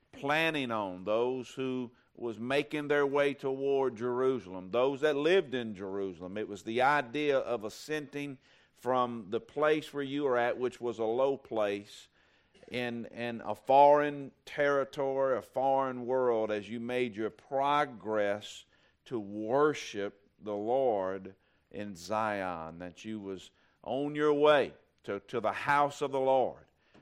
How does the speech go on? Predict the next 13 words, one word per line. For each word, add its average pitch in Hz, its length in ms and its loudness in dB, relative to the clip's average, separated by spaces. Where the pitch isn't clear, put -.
uh, 82 240 -10
to 110 100 -2
bring 113 380 -6
glory 131 500 4
and 127 80 -2
honor 127 320 0
to 104 100 -4
Him. 117 360 -6
And 95 100 -10
there's 92 160 -10
fifteen 165 720 -8
Psalms 101 720 -2
that 107 320 0